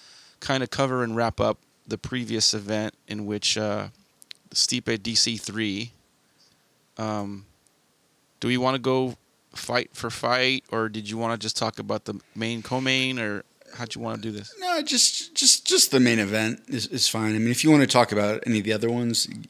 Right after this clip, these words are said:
Speaker 2: you, you run with it. But, um, I,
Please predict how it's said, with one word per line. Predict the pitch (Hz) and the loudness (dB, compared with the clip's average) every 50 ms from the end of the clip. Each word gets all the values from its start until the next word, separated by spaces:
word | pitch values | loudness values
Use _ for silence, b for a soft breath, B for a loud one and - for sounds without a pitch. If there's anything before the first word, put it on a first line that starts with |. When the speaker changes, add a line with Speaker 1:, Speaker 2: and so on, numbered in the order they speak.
| - - | -16 -10
Speaker 2:
you, | - 120 113 113 113 - | -4 -2 -2 -2 -2 -2
you | 117 113 110 | -4 -2 -2
run | 110 110 113 113 | 0 0 0 -2
with | 113 107 - | -2 -2 -2
it. | 113 110 110 - 98 | -2 -2 -2 -2 -4
But, | 95 98 101 101 101 - - | -4 -4 -2 -4 -4 -6 -8
um, | 101 101 98 98 101 98 92 - b b b b b b b b b b - - - | -8 -8 -6 -6 -6 -8 -8 -12 b b b b b b b b b b -4 0 4
I, | 156 170 185 - | 8 8 8 8